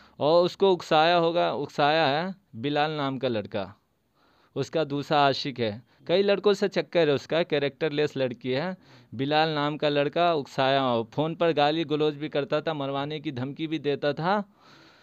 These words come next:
और फ़ोटो भी भेजा था, जिसका फ़ोटो मेरे पास भी है। मेरे भाई ने मेरी बहन के मोबाइल फ़ोन पे भेज दिया, वो उस, उससे मैंने ले लिया।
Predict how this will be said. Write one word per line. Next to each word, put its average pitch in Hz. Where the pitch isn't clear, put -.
और 156
फ़ोटो 165
भी 170
भेजा 127
था, 123
जिसका 151
फ़ोटो 143
मेरे 147
पास 131
भी 110
है। 101
मेरे 143
भाई 143
ने 170
मेरी 160
बहन 147
के 156
मोबाइल 147
फ़ोन 139
पे 143
भेज 131
दिया, 165
वो 139
उस, 139
उससे 151
मैंने 147
ले 110
लिया। 104